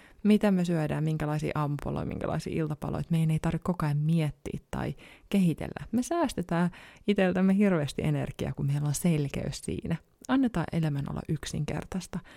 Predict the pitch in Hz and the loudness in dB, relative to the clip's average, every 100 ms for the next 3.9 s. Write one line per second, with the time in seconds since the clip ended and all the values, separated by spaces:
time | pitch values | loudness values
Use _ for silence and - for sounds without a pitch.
0 | - - - 165 151 - 135 139 - - | -18 -4 0 0 -2 -6 -6 -6 -8 -10
1 | 214 - _ _ _ - 190 185 175 170 | -10 -16 _ _ _ 0 4 4 4 2
2 | 175 180 170 156 156 - 175 - - 165 | 4 2 2 -2 -2 -4 -6 -6 -6 -4
3 | - 165 156 - 156 156 - - 165 | -4 -4 -4 -6 -4 -4 -6 -6 -6